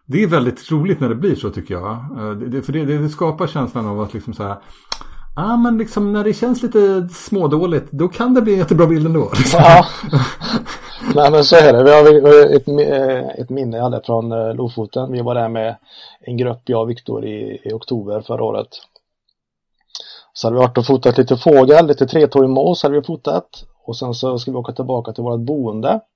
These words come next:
Speaker 2: Så åker vi kring en, en sjö och så väldigt vackra berg på, eh, sidorna av den. Och så helt plötsligt bara så kommer en regnbåge utan dess like i,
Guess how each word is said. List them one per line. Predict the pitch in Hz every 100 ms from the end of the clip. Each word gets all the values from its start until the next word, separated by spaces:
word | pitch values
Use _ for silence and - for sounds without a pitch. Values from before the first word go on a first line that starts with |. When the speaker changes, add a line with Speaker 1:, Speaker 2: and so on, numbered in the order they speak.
| _ _ _ _ _ _ _ _ _ _ _ _ -
Speaker 2:
Så | 156
åker | 139 123 123
vi | 120
kring | 117 120 117
en, | 113 110
en | 110 110 104
sjö | - 165 87 85 -
och | 127 120
så | 127
väldigt | 123 123 113 107
vackra | 117 110 - 98
berg | 104 98 98 92
på, | - 98 101 95 98
eh, | 92 92 87 - _
sidorna | - 110 98 98
av | 104
den. | 98 - _ _
Och | 120 120
så |
helt | 123 151 123
plötsligt | 143 - 113
bara | 127 110 104
så | 110
kommer | 127 107
en | 104 107
regnbåge | - 120 113 101 101 101 107 _ 101 92 95
utan | 113 101
dess | 98 -
like | 113 113 - 98
i, | 98 98 95 98 95